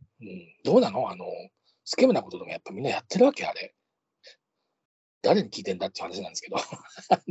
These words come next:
の、ね、まあでも、はや-、森でね、林で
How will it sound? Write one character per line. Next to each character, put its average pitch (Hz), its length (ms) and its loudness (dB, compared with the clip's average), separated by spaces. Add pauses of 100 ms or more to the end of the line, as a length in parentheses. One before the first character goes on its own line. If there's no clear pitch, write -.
の、 135 140 -2 (1080)
ね、 123 180 -6
ま 131 100 4
あ - 20 6
で 127 80 0
も、 107 60 -4
は - 140 2
や-、 156 220 8
森 135 280 4
で 185 180 12
ね、 202 260 8
林 139 480 -2
で 151 380 8